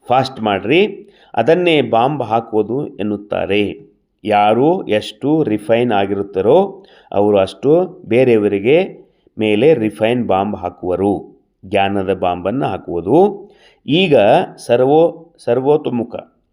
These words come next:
ಸೇವಾದ-, ಅಂದ್ರೆ ಸರ್ವ ಎಲ್ಲ ನಮ್ನಿ ಆಲ್ರೌಂಡರ್ ಸೇವೆಗಳ ಸೇವಾದಾರಿಗಳಾಗಬೇಕು. ಎಷ್ಟೆಷ್ಟು ಆಗುವಿರೋ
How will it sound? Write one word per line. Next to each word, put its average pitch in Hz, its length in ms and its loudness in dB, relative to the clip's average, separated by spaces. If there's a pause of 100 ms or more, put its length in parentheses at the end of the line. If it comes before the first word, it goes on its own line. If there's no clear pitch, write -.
(300)
ಸೇವಾದ-, 101 640 2 (180)
ಅಂದ್ರೆ 156 580 0 (540)
ಸರ್ವ 143 280 2 (180)
ಎಲ್ಲ 160 300 2
ನಮ್ನಿ 165 300 0
ಆಲ್ರೌಂಡರ್ 156 640 0
ಸೇವೆಗಳ 127 480 2 (280)
ಸೇವಾದಾರಿಗಳಾಗಬೇಕು. 101 1120 0 (680)
ಎಷ್ಟೆಷ್ಟು 180 680 0
ಆಗುವಿರೋ 127 840 0